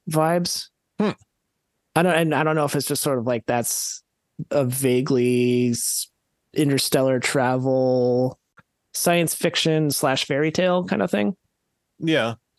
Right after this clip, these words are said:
Speaker 1: Uh, but yeah, I mean, th-, this did, and maybe it's just, like, the austere glass mountain concept. It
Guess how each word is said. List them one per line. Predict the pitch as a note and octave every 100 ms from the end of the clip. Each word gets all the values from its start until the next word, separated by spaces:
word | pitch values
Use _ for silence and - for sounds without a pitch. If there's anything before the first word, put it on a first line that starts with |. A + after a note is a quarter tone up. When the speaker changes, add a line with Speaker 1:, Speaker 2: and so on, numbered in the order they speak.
| _
Speaker 1:
Uh, | D3 C#3
but | C#3
yeah, | F#3+
I | E3+
mean, | G3
th-, | F#3+ E3+ F3+ -
this | G#3 G3
did, | - A#3+ C4 G#3
and | G3 E3+
maybe | F3 A3+
it's | A3
just, | G3+ F#3+
like, | F3+
the | D3+ C3+
austere | B2+ A#2+ - C#3+ C3+
glass | C3 B2 A2+
mountain | A2 A#2 - C#3
concept. | C3 C#3+ C#3+ F3 E3 D3
It | A#2+